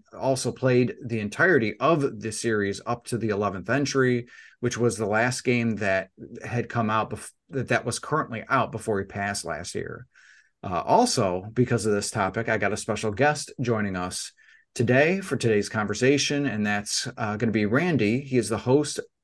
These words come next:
of the podcast, The Banh Mi Chronicles, and he, he has hosted several noteworthy contributors in the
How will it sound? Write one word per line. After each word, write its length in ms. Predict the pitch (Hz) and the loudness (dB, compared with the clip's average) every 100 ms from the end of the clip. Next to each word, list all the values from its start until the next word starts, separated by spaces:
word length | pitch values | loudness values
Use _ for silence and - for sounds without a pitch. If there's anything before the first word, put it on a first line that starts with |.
| - | -4
of 180 | 123 | -2
the 60 | 107 | -2
podcast, 720 | 104 113 117 117 110 107 - - - - | 2 2 2 2 2 0 -6 -12 -20 -6
The 80 | 110 | 0
Banh 260 | 101 120 123 | 4 6 6
Mi 160 | 147 | 6
Chronicles, 840 | 147 - 107 101 113 113 143 - - _ - - - | 2 0 0 0 4 4 4 -4 -14 _ -20 -20 -4
and 500 | 113 113 110 104 104 | 2 2 2 0 -2
he, 280 | - 135 117 | 0 0 0
he 240 | - - 139 | -4 2 4
has 160 | 123 | 4
hosted 580 | 117 139 135 143 135 123 - - _ - | 2 2 2 2 2 2 -6 -20 _ -6
several 560 | - 147 165 156 160 - | 2 4 4 4 2 -2
noteworthy 640 | 139 139 139 131 123 123 | 0 0 2 0 2 0
contributors 600 | 120 117 156 156 160 156 | -2 -4 -2 0 -2 -2
in 200 | - 131 | -4 -2
the 360 | 113 107 104 - | -2 -2 -2 -6